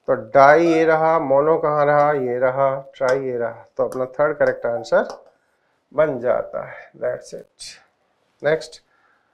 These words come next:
match the following। क्या हमें मैचिंग करनी है? ये बढ़िया है, देखो भाई,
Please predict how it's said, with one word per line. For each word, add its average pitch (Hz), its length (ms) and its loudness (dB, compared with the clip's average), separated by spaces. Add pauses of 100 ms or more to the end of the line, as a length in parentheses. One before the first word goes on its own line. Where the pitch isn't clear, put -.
(200)
match 220 260 6
the 214 380 10 (560)
following। 151 260 2 (440)
क्या 190 200 4 (480)
हमें 156 200 -6
मैचिंग 135 400 -4
करनी 113 260 -8
है? 120 140 -18 (2250)
ये 226 240 4
बढ़िया 135 440 0
है, - 200 -16
देखो 160 280 -2
भाई, 120 220 -8